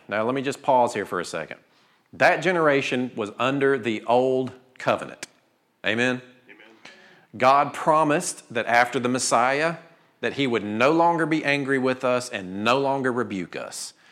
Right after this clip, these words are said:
Speaker 1: So this is talking about a group of people that were under a different covenant. God is not angry with you if you slide into unthankfulness. God is not going to rebuke you if you do anything in your heart toward him.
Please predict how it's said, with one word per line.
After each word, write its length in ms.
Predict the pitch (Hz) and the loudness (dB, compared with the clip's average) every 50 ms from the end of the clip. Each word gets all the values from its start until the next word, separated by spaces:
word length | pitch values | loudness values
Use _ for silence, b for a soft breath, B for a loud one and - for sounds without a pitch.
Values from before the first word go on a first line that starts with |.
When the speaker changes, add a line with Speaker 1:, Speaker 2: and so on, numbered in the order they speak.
| b b b b b b | b b b b b b
Speaker 1:
So 200 | b - 139 123 | b -4 -2 -2
this 480 | 120 117 143 233 262 247 220 - - - - | 0 2 2 4 4 4 2 0 -4 -6 -4
is 200 | 151 131 - - | -4 -4 -2 0
talking 340 | - 160 160 160 156 151 | 2 2 4 4 2 0
about 340 | 131 123 127 127 123 120 - | -2 0 2 2 2 2 0
a 60 | 110 | -2
group 240 | 101 110 139 147 139 | -2 0 0 0 0
of 80 | - - | -2 -2
people 320 | 160 165 165 160 143 123 | -2 0 0 0 0 0
that 140 | 113 117 104 | 0 -2 -2
were 120 | 110 110 | -2 -4
under 200 | 117 117 107 104 | -4 -2 -2 -2
a 60 | 95 87 | -2 -2
different 440 | 85 85 98 127 135 - 131 - | -2 -2 -2 -2 -2 -2 -4 -6
covenant. 420 | - - 120 110 98 78 64 53 - _ _ _ _ _ _ - - | -4 -4 -4 -4 -4 -6 -12 -16 -18 _ _ _ _ _ _ -10 -4
God 240 | - 107 110 117 107 | 0 2 2 2 2
is 80 | 104 | 0
not 320 | 107 107 113 117 123 120 117 | -2 0 0 0 0 0 -2
angry 380 | 113 113 120 127 117 113 101 | -2 -2 -2 -2 -2 -4 -4
with 260 | 92 92 92 85 - | -2 -4 -6 -6 -8
you 300 | - 85 82 80 82 78 - b b b b b b | -10 -10 -10 -10 -10 -12 -14 b b b b b b
if 180 | 107 104 - | -10 -8 -6
you 120 | 113 104 98 | -6 -8 -6
slide 400 | - - 120 110 107 107 107 104 | -4 -2 0 2 2 2 0 0
into 280 | 101 98 95 95 - | -2 -4 -6 -6 -6
unthankfulness. 800 | 98 95 92 85 95 95 95 95 - 78 67 65 65 - - - _ B B B B B B B | -6 -8 -8 -8 -8 -8 -10 -10 -12 -16 -16 -16 -16 -18 -18 -18 _ B B B B B B B
God 280 | - 113 110 120 127 127 | -2 2 4 4 4 4
is 100 | 120 110 | 2 0
not 300 | 120 123 127 123 113 110 | 0 0 0 0 0 0
going 260 | 127 127 123 123 120 | 0 0 0 0 -2
to 100 | 117 120 | -2 -2
rebuke 520 | 110 107 104 92 107 113 131 143 - - 110 | -2 -2 -2 -2 0 0 0 0 0 -2 -6
you 340 | 95 87 87 87 82 85 - b b b b b b | -8 -8 -6 -8 -8 -10 -14 b b b b b b
if 180 | 110 104 - | -12 -10 -8
you 120 | 117 117 110 | -8 -6 -4
do 180 | 113 113 107 | -2 -2 -2
anything 560 | 110 117 127 160 196 214 208 147 127 117 107 101 | 0 0 0 0 0 0 -2 -2 -4 -4 -4 -6
in 140 | 98 95 | -6 -6
your 160 | 95 95 87 80 | -6 -6 -6 -4
heart 280 | 95 90 87 82 - | -4 -4 -4 -4 -6
toward 280 | - - 92 87 82 78 | -8 -8 -8 -8 -8 -8
him. 360 | 78 85 80 76 80 87 87 | -12 -14 -14 -14 -14 -16 -18